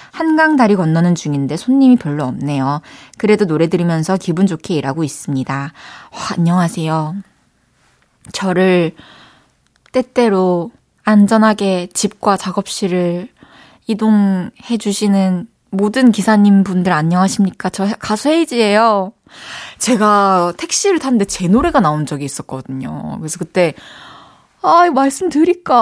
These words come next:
아, 근데 왜냐면 제 노래가 메들리로 나왔어요. 근데 하, 됐다 그냥 괜히 말했다가 또 모르시거나 혹시 막 딸이 넣어준 그런 플레이리스트일 수도 있고 또 당황을 하실 수도 있으니까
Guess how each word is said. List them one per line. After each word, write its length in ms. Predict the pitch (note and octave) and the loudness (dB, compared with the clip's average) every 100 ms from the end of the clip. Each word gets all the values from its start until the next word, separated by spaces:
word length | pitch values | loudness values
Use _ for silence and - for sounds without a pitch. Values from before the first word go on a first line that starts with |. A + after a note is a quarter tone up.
| A3+ A#3 B3+ C4 C#4 | 4 4 2 0 -2
아, 60 | |
근데 240 | D#4+ D#4 D#4 _ _ _ - | -2 -4 -4 _ _ _ -4
왜냐면 300 | G3+ G#3+ G#3+ | 0 2 2
제 140 | G3 | 2
노래가 300 | F#3+ G#3+ F3+ D#3+ | 2 2 0 -2
메들리로 580 | D#3 E3 G#3+ D#4 A3+ D3 | -2 0 2 2 2 0
나왔어요. 760 | C3+ B2+ - - - - - - | -4 -8 -10 -14 -14 -14 -12 -10
근데 380 | D3 D3 D3+ F3 - _ _ _ _ _ _ _ _ | -4 0 0 -2 -8 _ _ _ _ _ _ _ _
하, 480 | - - - - - | -6 -4 -6 -10 -16
됐다 340 | - _ C4 | -20 _ -6
그냥 200 | C4 C4 | -2 -2
괜히 220 | A#3 A3+ A3+ | 0 2 2
말했다가 880 | F3+ G#3+ - _ _ G#3+ A#3 A3+ A3 _ _ | 0 -4 -10 _ _ -8 -6 -8 -10 _ _
또 80 | - | -12
모르시거나 1080 | G3 F#3+ A3 A#3+ C4 A#3+ G#3+ G3+ G3+ A3 B3 - _ _ _ _ | -6 -4 -4 -6 -2 0 2 0 -2 -6 -10 -18 _ _ _ _
혹시 560 | - - - A3 G#3+ A3+ | -14 -10 -6 -6 -6 -8
막 200 | G3 - - - - - - _ | -12 -16 -20 -20 -20 -20 -20 _
딸이 640 | C#4+ D4 C#4+ B3+ A3 A2+ F#3 | 0 0 0 0 -2 -4 -2
넣어준 1080 | G3+ G#3+ G#3+ - G#3 G3+ G3 G3 F#3+ G#3+ A3+ _ | 0 0 -2 -6 -4 -2 -2 -4 -6 -12 -14 _
그런 300 | - G#3+ G#3 | -12 -6 -4
플레이리스트일 680 | G3+ A#3+ A#3+ B3 A#3 - G#3+ | -4 -4 -4 -4 -6 -6 -6
수도 240 | G3+ - F3+ | -6 -6 -8
있고 520 | E3 _ - F3+ F3 | -8 _ -6 -6 -6
또 60 | - | -10
당황을 480 | - F3+ G3 B3 A#3+ | -8 -2 2 4 2
하실 200 | A3+ B3+ | 0 -4
수도 200 | - G3 | -6 -6
있으니까 600 | F3 - F#3 - F#3 F#3 | -6 -6 -8 -8 -6 -6